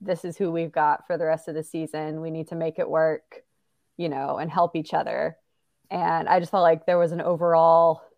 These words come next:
you know, determination across the pitch from everyone to pitch in where they were needed, whether that was on the counterattack, whether it was in defense. So I, I was just really pleased with the overall performance. I feel like there weren't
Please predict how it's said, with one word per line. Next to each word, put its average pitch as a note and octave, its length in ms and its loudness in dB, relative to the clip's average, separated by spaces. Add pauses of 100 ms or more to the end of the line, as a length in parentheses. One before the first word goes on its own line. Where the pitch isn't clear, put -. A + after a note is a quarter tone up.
(500)
you F3 80 -10
know, D3+ 400 -6 (800)
determination F#3 720 -2
across F3 400 2
the E3 100 -2
pitch - 500 0
from F3 180 -2
everyone E3 400 0
to - 140 -10
pitch E3 280 -6
in D#3+ 320 -8 (320)
where F3+ 220 2
they E3 140 -4
were D#3+ 120 -6
needed, D#3+ 380 -2
whether E3 260 2
that D#3+ 240 2
was E3 460 0 (260)
on E3+ 140 -8
the E3+ 80 -12
counterattack, F3 1000 2
whether D#3+ 240 -2
it D#3 40 -4
was E3 160 -2
in D3+ 140 -10
defense. E3+ 920 -6 (540)
So E3 520 -2
I, F3 240 4
I F#3 140 4
was F#3 180 -2
just E3 160 -10
really E3+ 200 2
pleased D#3+ 320 -6
with F3 120 -4
the - 80 -4
overall E3 380 4
performance. E3+ 640 -6
I D#3+ 100 -4
feel E3+ 160 -4
like E3 160 -2
there E3 140 0
weren't E3+ 320 -4